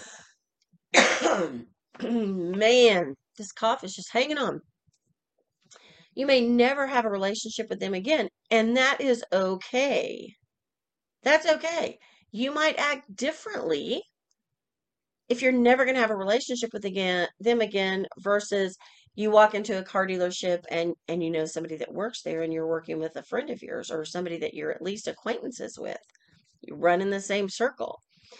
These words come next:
So when it comes to being right, what is the cost? What is the cost?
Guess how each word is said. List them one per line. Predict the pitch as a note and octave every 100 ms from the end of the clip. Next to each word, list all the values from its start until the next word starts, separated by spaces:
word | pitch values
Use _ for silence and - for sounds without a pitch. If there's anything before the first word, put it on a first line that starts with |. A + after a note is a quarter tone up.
| - - - _
So | - D#4+ D#4+
when | D#4
it | C#4+ C4
comes | - C#4 D#4+ E4
to | -
being | B3+ D4 D4 B3
right, | F#3 F3 A#3 A#3 E3 G#2+ - - - - _ _ _ _ _ _ _ _ _ _ _ _ _ _
what | - F3+ G#3 A#3 A#3
is | - G#3
the | -
cost? | F3 - F3+ D3 - - - - _ _ _ _ _ _ _ _ _ _ _ _ _ _ _
What | A#3+ F4+
is | -
the |
cost? | G3 - D4 - -